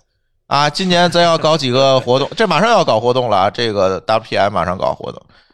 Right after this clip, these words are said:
今年我们要搞几个活动，哎，我给你报销多少钱，对吧？就变成了我，我是不是成了你会务外包商了？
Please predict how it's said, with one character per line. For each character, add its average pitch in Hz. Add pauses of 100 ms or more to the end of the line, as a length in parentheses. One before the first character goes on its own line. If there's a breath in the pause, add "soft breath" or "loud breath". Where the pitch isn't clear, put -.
(120 soft breath)
今 180
年 196
我 156
们 147
要 156
搞 117
几 113
个 98
活 87
动， 92 (240)
哎， 92
我 95
给 117
你 113
报 117
销 117
多 113
少 101
钱， 87 (540)
对 156
吧？ 180
就 254
变 208
成 175
了 175
我， 156
我 254
是 254
不 233
是 -
成 262
了 302
你 208
会 -
务 247
外 240
包 247
商 262
了？ 147